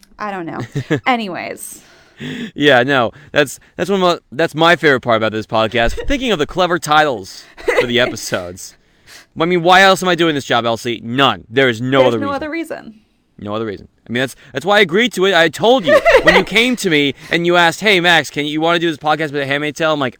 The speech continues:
Speaker 2: "Only if I can think of the titles." And you're like, "Fine, I'll put that on the table." I mean, really, that's the origin story for the
Speaker 1: Yes.
Speaker 2: upcast.
Speaker 1: It was a major negotiation.
Speaker 2: It took three hours to get through, I have to
Speaker 1: Yes.
Speaker 2: say. You were very, you, you wanted to hold on to the distribution rights to the titles of the podcast
Speaker 1: Yeah.
Speaker 2: episodes.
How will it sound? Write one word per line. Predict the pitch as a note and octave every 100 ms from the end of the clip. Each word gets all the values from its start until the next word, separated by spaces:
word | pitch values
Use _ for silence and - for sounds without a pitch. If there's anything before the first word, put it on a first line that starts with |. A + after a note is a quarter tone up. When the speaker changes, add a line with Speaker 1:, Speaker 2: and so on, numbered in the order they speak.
| -
Speaker 2:
"Only | G#3 G#3 B2+ E2+ _ -
if | B2+ -
I | C#3
can | C3+ C#3
think | B2+ B2
of |
the | A#2
titles." | G#2+ A2 E2+ - - _ - -
And | A#2+
you're | C3
like, | D3+
"Fine, | - E3 E3 E3 D#3 - -
I'll | B2+
put | - D#3+
that | D#3
on | D3
the | C3
table." | B2+ G2+
I | G2
mean, | C#3+
really, | G#3+ A3 F#2+ - _ _ _ _ _ _ -
that's | D#3+ F3
the | G3+
origin | G#3 G3+ F3
story | - D#3 C#3
for | D3
the | D3
Speaker 1:
Yes. | C#3+
Speaker 2:
upcast. | B2 - - B2+ - - - -
Speaker 1:
It | C#4
was | D#4
a | E4
major | D4 B3 C4 D4
negotiation. | C4 B3+ A#3+ B3 B3 F#3+ F3+ - C4 D#3+ D#4+ D#4+ - _ _ _ _
Speaker 2:
It | -
took | G3 F#3
three | - E3+ F#3+ E3+
hours | D3 C3 A2+
to | A2
get | G#2+
through, | A#3 F#2
I | G#2
have | G#2
to |
Speaker 1:
Yes. | -
Speaker 2:
say. | B2
You | C3
were | F3
very, | C3 D#3+ D3+ D3 C3+ - - -
you, | D#3
you | E3 E3
wanted | E3 D#3+
to | C#3+
hold | C#3 D3
on | C#3+ C3
to | B2
the | A2
distribution | A#2 A#2+ A#2 A#2+ A2+ A2+
rights | G#2+ G#2+ - -
to | A2
the | G#2 G#2+
titles | A#2 A#2 G#2+ G#2
of | G#2
the | G2
podcast | G#2+ G2+ G2 E2
Speaker 1:
Yeah. | - E4+
Speaker 2:
episodes. | D#4+ A#1+ -